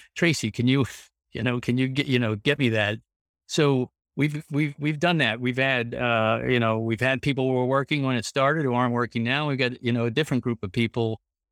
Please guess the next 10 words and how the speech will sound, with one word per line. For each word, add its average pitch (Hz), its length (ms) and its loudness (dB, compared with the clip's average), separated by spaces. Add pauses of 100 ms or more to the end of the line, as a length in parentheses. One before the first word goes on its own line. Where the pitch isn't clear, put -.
(120)
And 127 120 2
these 160 160 4
are 139 60 2
people 139 300 2
we've 120 180 0
hired 127 560 0 (800)
in 156 200 2
a 139 100 2
covid 135 340 0
environment, 131 640 -2